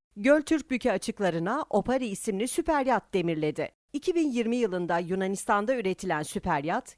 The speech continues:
kiralık olarak hizmet veriyor. On iki kabinde on dört yolcuya konforlu bir hizmet sunan yatın haftalık kirası bir milyon yüz bin avro. Doksan beş metre uzunluğunda, on üç metre genişliğindeki yatta helikopter pisti, sualtı ışıkları,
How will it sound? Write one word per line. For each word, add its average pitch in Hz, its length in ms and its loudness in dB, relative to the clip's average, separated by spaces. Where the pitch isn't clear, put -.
kiralık 208 460 2
olarak 226 400 0
hizmet 185 380 -2
veriyor. 147 400 0
On 214 140 6
iki 208 200 -2
kabinde 165 580 -2
on 240 260 4
dört 185 220 2
yolcuya 175 400 0
konforlu 220 580 0
bir 277 120 -4
hizmet 226 360 0
sunan 185 260 -2
yatın 160 340 -2
haftalık 208 500 -2
kirası 269 600 0
bir 269 160 -2
milyon 247 320 0
yüz 202 280 0
bin 165 120 0
avro. 147 400 0
Doksan 320 380 2
beş 370 160 -4
metre 254 260 0
uzunluğunda, 160 760 0
on 311 140 2
üç 339 160 -4
metre 262 300 -2
genişliğindeki 202 760 -4
yatta 202 540 -2
helikopter 220 680 0
pisti, 247 400 -8
sualtı 196 480 2
ışıkları, 170 640 -4